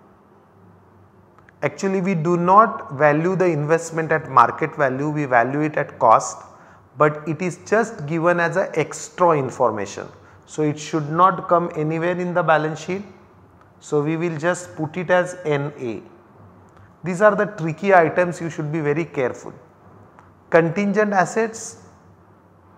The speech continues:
again N A, it is not a regular item in the balance sheet. Other fixed assets, N C A, non-current investments,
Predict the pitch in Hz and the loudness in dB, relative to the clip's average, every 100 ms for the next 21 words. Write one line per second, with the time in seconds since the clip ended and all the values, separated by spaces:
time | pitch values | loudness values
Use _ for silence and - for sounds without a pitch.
0 | _ _ _ _ _ - 135 165 190 180 | _ _ _ _ _ -8 0 0 0 -2
1 | 160 160 170 185 - - - 147 - 156 | -2 0 0 -2 -8 -20 -10 -8 -4 0
2 | 160 160 156 139 156 170 160 139 156 160 | 0 2 0 -2 0 4 4 2 -2 -4
3 | 160 160 147 143 147 - 170 - - - | -4 0 2 2 -4 -6 -10 -10 -20 -20
4 | - - _ - _ - 156 151 202 - | -20 -20 _ -20 _ 4 6 8 4 2
5 | 196 - 185 170 214 226 - - - - | -6 2 4 4 -2 -6 -10 -18 -20 -20
6 | - - _ _ _ _ _ _ _ _ | -20 -20 _ _ _ _ _ _ _ _
7 | _ _ _ - 151 160 156 - 190 - | _ _ _ -4 -2 -2 -6 -8 -8 -2
8 | 170 196 233 - - _ _ _ _ _ | -2 -2 -6 -16 -20 _ _ _ _ _
9 | _ _ _ - _ _ _ _ - _ | _ _ _ -20 _ _ _ _ -20 _
10 | 143 156 180 208 175 202 196 208 202 - | 4 8 8 6 2 4 4 2 -4 -6
11 | 170 165 190 - 202 208 240 - - - | -2 0 -2 -4 -4 -4 -6 -12 -14 -18